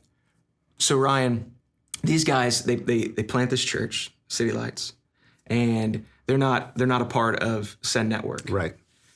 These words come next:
Speaker 1: They see some, some success.
Speaker 2: Mm-hmm.
Speaker 1: Why would a church, it's already got something going on, why do they wanna be a part of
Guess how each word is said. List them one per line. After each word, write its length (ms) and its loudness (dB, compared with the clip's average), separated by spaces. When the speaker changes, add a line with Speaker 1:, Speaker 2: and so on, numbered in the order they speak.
Speaker 1:
They 120 2
see 460 2
some, 480 0
some 180 -2
success. 480 -2
Speaker 2:
Mm-hmm. 280 -4
Speaker 1:
Why 380 2
would 240 2
a 60 0
church, 400 0
it's 100 -4
already 260 2
got 180 0
something 280 0
going 280 2
on, 180 -2
why 240 2
do 100 2
they 100 2
wanna 240 2
be 140 2
a 40 -2
part 240 0
of 260 -2